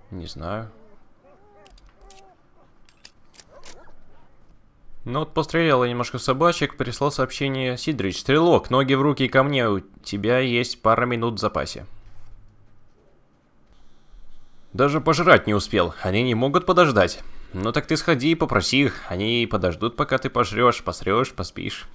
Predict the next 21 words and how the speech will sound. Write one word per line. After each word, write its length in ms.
Шутишь 340
всё. 220
Ну 140
да, 300
в 60
твоём-то 520
случае. 600
Так, 300
м, 360
мотай 300
на 120
ус, 140
стрелок. 460
Вертушки 540
с 240
минуты 340
на 60
минуту 340
будут 240
в 40
деревне. 520